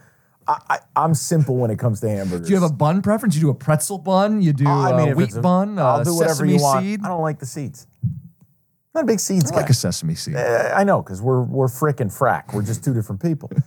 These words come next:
Speaker 1: <laughs> I feel terrible that I'm a very simple man when it comes to a burger.
Speaker 2: It's
Speaker 1: Game
Speaker 2: probably
Speaker 1: day or
Speaker 2: better for a
Speaker 1: otherwise.
Speaker 2: tailgate, but what do you mean otherwise? Like, I'm not saying you go to a restaurant and order a burger, but if you're somewhere where you can get
Speaker 1: Well,
Speaker 2: more of a gourmet
Speaker 1: if
Speaker 2: burger.
Speaker 1: Okay,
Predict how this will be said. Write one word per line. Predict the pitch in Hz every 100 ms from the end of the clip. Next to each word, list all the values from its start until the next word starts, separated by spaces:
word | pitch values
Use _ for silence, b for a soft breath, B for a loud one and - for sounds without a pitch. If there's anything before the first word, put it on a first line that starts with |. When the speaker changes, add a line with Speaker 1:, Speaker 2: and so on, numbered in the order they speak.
| -
Speaker 1:
<laughs> | - _ _ -
I | 143 175
feel | - 190
terrible | 151 156 131 123 113
that | 110
I'm | 104
a |
very | 95 123 117
simple | - - 143 123 117
man | 107 98 87
when | 85
it | 82
comes | 110 98 -
to | 98
a | 85
burger. | 80 90 101 92 69 -
Speaker 2:
It's | 117
Speaker 1:
Game | 151
Speaker 2:
probably | 196 -
Speaker 1:
day |
or | -
Speaker 2:
better | 147 151
for | - 123
a |
Speaker 1:
otherwise. | - 113 95
Speaker 2:
tailgate, | 80 78 92 -
but | 127 - _ _
what | 170
do |
you | 190
mean | 175
otherwise? | 147 160 180 180 156
Like, | 143 - -
I'm | 156 175
not | 147
saying | 139
you | 117
go | 104
to | 120
a | 107
restaurant | 98 113 - 104
and | 107
order | 101 90
a |
burger, | 82 92 95 80
but | 78 113
if | 127 123
you're | 135
somewhere | - 165 165 151
where | 131
you | 120
can | 120 135
get | 143
Speaker 1:
Well, | 95
Speaker 2:
more | 156 151
of | 131
a |
gourmet | 123 127 131 127 123
Speaker 1:
if | 147
Speaker 2:
burger. | 147 147 98
Speaker 1:
Okay, | 143 117 85 65